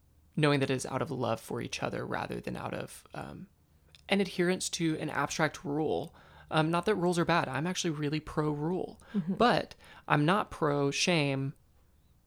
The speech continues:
Speaker 1: in the upholding of the rules. I'd rather have boundaries rather than walls.
Speaker 2: Absolutely.
Speaker 1: Um, and so how do we ask the question differently? It actually externally doesn't look that different.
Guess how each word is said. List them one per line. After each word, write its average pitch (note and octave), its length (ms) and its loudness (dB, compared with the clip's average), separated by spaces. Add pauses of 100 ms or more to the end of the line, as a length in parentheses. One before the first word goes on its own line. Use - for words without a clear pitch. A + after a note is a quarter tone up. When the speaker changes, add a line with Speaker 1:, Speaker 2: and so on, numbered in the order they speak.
(600)
Speaker 1:
in D3 380 4
the C#3+ 180 2
upholding C3+ 460 0
of A#2 60 -8
the C#3 80 -4
rules. C3+ 220 -4
I'd C3 140 -2
rather C3+ 200 0
have - 140 -6
boundaries B2 440 -6
rather - 200 -4
than - 160 -8
walls. - 440 -8 (120)
Speaker 2:
Absolutely. F3 640 -4
Speaker 1:
Um, C3+ 380 6 (120)
and D3 160 2
so C#3 440 6
how E3+ 160 6
do E3+ 60 6
we E3+ 100 6
ask C3+ 180 0
the - 80 -10
question - 360 0
differently? - 500 -10 (100)
It F3 240 4
actually G3 480 4
externally E3 640 0
doesn't D3 360 2
look C#3 180 -2
that - 140 -6
different. - 320 -12